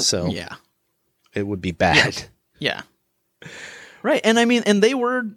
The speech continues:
Speaker 2: scary. There was four of them as well. I mean, there was just a lot going against him. He had,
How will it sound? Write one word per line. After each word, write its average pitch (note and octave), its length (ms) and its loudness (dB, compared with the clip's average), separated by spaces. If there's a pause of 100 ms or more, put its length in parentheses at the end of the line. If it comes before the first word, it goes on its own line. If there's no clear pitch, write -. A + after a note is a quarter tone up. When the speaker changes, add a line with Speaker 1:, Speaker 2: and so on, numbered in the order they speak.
(100)
Speaker 2:
scary. - 480 2
There F#3+ 120 6
was E3+ 120 2
four D#4+ 340 2
of C#3 80 2
them A#2 140 -4
as B2 160 -6
well. D3 300 2
I E3 80 0
mean, F3 180 0
there G#3 100 2
was A3+ 160 0
just G#3 160 0
a E3 60 4
lot D#3 360 4
going D#3 280 2
against C3 360 -4
him. C#3 120 -6
He E3 100 4
had, D#3+ 260 4